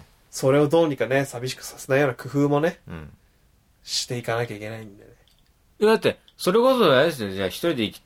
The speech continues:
Speaker 2: 行き、一人じゃちょっと行きづらいなっていう人はね、
Speaker 1: うん。
Speaker 2: ぜひ、店先に立ってる高木払いに、ポッドキャストのリスナーですとかって言ってくださいよ。
Speaker 1: ああ、もしかしたらね。
Speaker 2: もうその時点でもう一人じゃないですから。
Speaker 1: ああ、確かにそうだ。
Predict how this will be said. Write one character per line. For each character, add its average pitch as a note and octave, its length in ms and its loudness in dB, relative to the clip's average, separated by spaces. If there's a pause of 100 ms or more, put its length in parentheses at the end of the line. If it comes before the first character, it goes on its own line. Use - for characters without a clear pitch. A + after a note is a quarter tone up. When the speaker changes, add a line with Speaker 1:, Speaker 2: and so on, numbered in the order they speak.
Speaker 2:
行 G2 200 -8
き、 - 40 -20 (460)
一 - 80 -10 (160)
人 B2 80 -2
じ A#2 100 -4
ゃ F#2+ 40 -10
ち G2+ 80 -12
ょ G2 40 -10
っ - 20 -18
と - 100 -14
行 E2 100 -12
き - 140 -20
づ - 240 -10
ら A2 80 0
い G2+ 60 -6
な G2 120 -8
っ G#2 40 -10
て - 260 -16
い D#2 140 -10
う D#2 40 -14
人 - 220 -4
は D2+ 100 -2
ね、 A#2+ 220 -12 (180)
Speaker 1:
う - 40 -20
ん。 - 20 -20 (760)
Speaker 2:
ぜ C3+ 140 2
ひ、 A#2+ 460 -2
店 F2+ 260 -6
先 G2+ 200 0
に G#2 60 0
立 G2+ 140 -2
っ G#2+ 40 2
て - 180 -16
る D2+ 100 -16
高 E2+ 220 -8
木 F2 80 -6
払 E2+ 300 0
い D2 40 -16
に、 F2 280 -4 (460)
ポ F#2 100 -12
ッ - 60 -14
ド F#2 100 -6
キ G2 100 2
ャ A2 40 2
ス - 60 -6
ト G2+ 100 -4
の E2+ 80 -6
リ D#2+ 80 -10
ス - 120 -10
ナ F#2+ 120 0
ー - 20 2
で A#2 100 2
す - 100 -6
と - 80 -16
か - 80 -12
っ - 40 -10
て - 100 -20
言 - 100 -16
っ - 20 -20
て - 100 -10
く D3+ 80 0
だ D#3 80 0
さ F#3+ 140 2
い C#3 60 0
よ。 - 60 -6 (100)
Speaker 1:
あ B2+ 40 -6
あ、 - 20 -6 (200)
も - 20 -20 (180)
し - 220 -18
か - 140 -20
し - 120 -18
た F3 120 -6
ら G2+ 120 -10
ね。 A#2 120 -10
Speaker 2:
も D3 60 -6
う D3 40 -4
そ G3+ 200 4
の B3+ 100 2
時 B3 100 -8
点 B3 120 4
で D#3 80 4
も A2+ 140 0
う G#2 200 -6
一 - 100 -4
人 A3 160 4
じ D3 120 0
ゃ - 20 -2
な A#2 140 4
い D3 60 4
で G#2+ 60 2
す - 100 -6
か - 120 -10 (260)
ら。 F#3 80 -6
Speaker 1:
あ - 20 0
あ、 D#3+ 40 -2
確 - 260 -2
か C#3 80 4
に A2+ 80 -8
そ C3 120 -6
う C#3 40 -6
だ。 F#2+ 80 -8